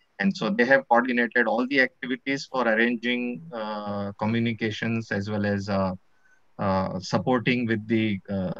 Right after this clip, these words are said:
Zoom session and technical staff. And the physics department has been very active. Uh, so we thank them. Uh, and, uh, we would like to start, uh, this session, uh, as early as possible. So over to you, madam.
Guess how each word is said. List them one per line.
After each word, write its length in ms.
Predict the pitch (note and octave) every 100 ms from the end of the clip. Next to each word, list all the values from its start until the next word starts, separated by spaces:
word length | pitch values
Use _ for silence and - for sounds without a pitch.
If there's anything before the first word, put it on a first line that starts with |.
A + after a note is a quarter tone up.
| -
Zoom 260 | G2 A#2 A#2+
session 380 | A#2+ A2+ B2 A#2+
and 180 | A2
technical 420 | G#2 G#2+ A2+ A#2 A2
staff. 300 | - A2+ E3
And 180 | A#2 A2
the 80 | G#2+
physics 300 | A2+ G#2+ A#2+
department 560 | A2 - A2 A2 A2+ G#2
has 100 | G2+
been 200 | A2 G2
very 240 | G#2 A#2+
active. 360 | A2 _ B2 B2+ _
Uh, 360 | A2 G#2 G2+ G2+ _ _ _ _ _ _
so 160 | - A#2
we 160 | A2 G#2
thank 300 | A2+ A#2+ A#2
them. 280 | C3 E3 E3
Uh, 400 | A2+ A2 G#2+ G#2 - - - - - _ _ _ _ G#2+
and, 280 | A2 A2
uh, 280 | G#2+ G#2 G#2 G2+ _ _ _ _ _ _ -
we 60 | A2+
would 160 | A2+
like 200 | A#2 A#2+ A#2
to 80 | A#2
start, 340 | - A#2 G#2+ -
uh, 240 | A2 A2 G#2+ -
this 220 | A2 -
session, 520 | A2+ - B2 A2+ G#2 -
uh, 320 | G#2+ G2 F#2+ F#2 _ _ _ _ _ _ A2
as 140 | A2
early 240 | A2 A2 A2+
as 120 | -
possible. 480 | G#2 G2+ A#2 F3 G#3
So 140 | B2+
over 320 | A2+ G#2+ G#2
to 100 | G#2
you, 140 | G2 E2+
madam. 340 | E2 E2